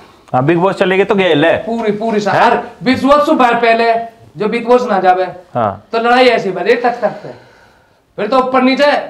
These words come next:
Speaker 2: कभी पता हो जी पल्ला एक माई तो कभी रहता ही ना है।
Speaker 1: हम्म।
Speaker 2: आज इंजे तो आज तल इंजे भी है।
Speaker 1: इनके भी
Speaker 2: ये तो
Speaker 1: है।
Speaker 2: पल्ला तो ऊपर नीचे चलता ही रहे, तो चलता रहे,
Speaker 1: ठीक है
Speaker 2: देखी
Speaker 1: भाई।
Speaker 2: जानी जैसा भी हो।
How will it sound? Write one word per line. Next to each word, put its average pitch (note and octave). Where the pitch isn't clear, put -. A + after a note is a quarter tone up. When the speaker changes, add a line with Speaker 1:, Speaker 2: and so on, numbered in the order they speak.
Speaker 2:
कभी C4
पता C4
हो C#4+
जी D4
पल्ला C4+
एक C4
माई C4+
तो C4
कभी C4+
रहता C4
ही C4
ना C4+
है। C#4+
Speaker 1:
हम्म। C#3
Speaker 2:
आज A3+
इंजे A#3+
तो C4+
आज B3
तल A#3
इंजे F#3
भी F3+
है। F3+
Speaker 1:
इनके A2+
भी -
Speaker 2:
ये -
तो A#3+
Speaker 1:
है। -
Speaker 2:
पल्ला A3+
तो A#3+
ऊपर A#3
नीचे A3+
चलता G#3
ही E3+
रहे, C3
तो E3+
चलता D#3
रहे, E3+
Speaker 1:
ठीक F3
है C3+
Speaker 2:
देखी G#2+
Speaker 1:
भाई। D#3
Speaker 2:
जानी D3+
जैसा D3+
भी C#3
हो। C3+